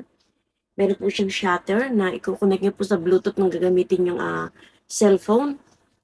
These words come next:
Sa pagkuha o pag-shoot. Ito po yung connector ng microphone.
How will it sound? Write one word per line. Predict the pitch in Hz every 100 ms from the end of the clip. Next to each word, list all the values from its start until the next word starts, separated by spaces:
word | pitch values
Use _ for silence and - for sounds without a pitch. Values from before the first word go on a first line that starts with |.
| _ _ _ _
Sa | 202
pagkuha | - - 190 185 196 -
o | 190
pag-shoot. | 190 - 220 233
Ito | 240 226
po | -
yung | 214 214
connector | 208 196 190 214 190
ng | 185 180 175 175
microphone. | 185 208 208 247 - 214 208 208